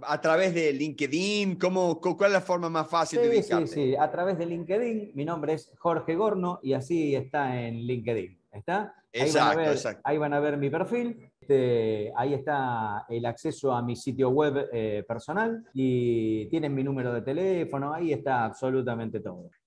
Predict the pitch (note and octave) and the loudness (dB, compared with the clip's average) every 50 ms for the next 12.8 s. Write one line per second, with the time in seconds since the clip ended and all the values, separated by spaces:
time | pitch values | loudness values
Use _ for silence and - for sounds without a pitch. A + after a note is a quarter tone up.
0 | _ _ - - - _ - C3 C#3+ C3+ B2 A2 F3+ F#3+ G3 F#3+ F#3+ F#3+ E3+ E3+ | _ _ -20 -20 -20 _ 0 2 4 4 6 8 8 8 8 8 6 6 6 4
1 | F3 D#3 - - G#3+ A3+ A3+ - G#3 G#3+ G3 F#3+ G3 G#3 G#3+ G#3+ G3+ G3+ G3+ G3+ | 4 0 2 4 6 6 6 6 8 8 8 10 10 10 10 8 6 6 4 4
2 | F#3+ F3 - - - D3+ D#3 D#3+ E3+ F#3+ G3+ G#3 G#3 F3 G3 A#3 A#3+ - - A3 | 4 2 2 -2 -6 -12 -10 -6 -4 -2 0 0 2 4 8 8 10 10 10 10
3 | G#3 G#3+ G3+ G#3 G#3 G#3+ G3+ G#3 - G3+ F#3+ F#3 F3 - F#3+ F#3 F3 F3+ F3 F3+ | 8 10 10 10 10 10 8 8 6 4 4 2 0 2 4 6 6 6 6 6
4 | - G#3 G3+ G3+ G3+ F#3+ F3+ F3 F3 F#3+ F#3+ - F#3+ F3+ - E3+ E3 E3 E3 D#3 | 4 4 4 4 2 -2 0 0 0 -2 -2 -2 -4 -6 -6 -6 -6 -4 -4 0
5 | - F#3+ F#3 F#3 F#3 F3 D#3 - - - _ _ _ _ - E3 E3 D#3+ - F3 | 2 2 4 4 2 0 0 -2 -6 -16 _ _ _ _ 4 6 6 6 8 8
6 | F3+ F#3 F#3 F3+ F3 D#3+ D#3 D#3+ - - _ _ _ - - D#3 D#3+ D#3 D3 D#3 | 10 10 10 10 8 6 4 2 -6 -18 _ _ _ -2 2 6 6 6 6 6
7 | D#3 D3+ D3+ D3+ D3+ C#3+ C#3+ D3 D3 D3 D3 D3 F3 E3+ D#3+ D#3 D3 D#3+ E3 D#3 | 8 8 8 8 8 6 6 6 6 4 4 4 2 2 2 0 0 0 0 -2
8 | D3+ C#3+ - E3 D#3 D#3 D#3 D#3 D#3+ D#3+ D#3+ D3+ C#3 C#3 C#3+ C#3+ - E3 D#3 F3+ | 0 0 0 2 2 2 0 0 0 0 0 0 -2 -4 -6 -6 -4 -2 0 2
9 | F3 E3+ E3+ F3 F3+ D#3+ C3+ C#3+ C3 C#3+ C#3+ B2 A#2+ C3+ B2 B2 C3+ D3 - - | 4 6 6 8 6 6 4 2 0 2 0 0 0 0 -2 -2 -2 -4 -2 2
10 | - C3 B2+ B2 A#2+ B2+ C3 D#3 E3+ E3+ E3 D#3+ D#3+ E3 E3+ F3 E3 E3+ E3 D#3 | 4 4 4 4 2 2 2 2 2 2 2 2 2 4 4 2 2 2 0 2
11 | D#3+ F3 F3+ F3+ F3 E3 D3 C#3+ C#3 C#3+ D3+ F3+ G3 F#3 - D#3+ C3+ C#3+ C#3+ C#3 | 4 4 4 4 2 0 0 2 2 4 4 2 2 0 0 -2 0 0 0 0
12 | A#2+ D#3 D#3 D3+ D3 C#3+ C#3+ C#3+ B2+ A2 A2 G#2 G#2 F#2+ F2 | 0 0 0 2 2 2 2 2 0 -2 -4 -8 -10 -12 -12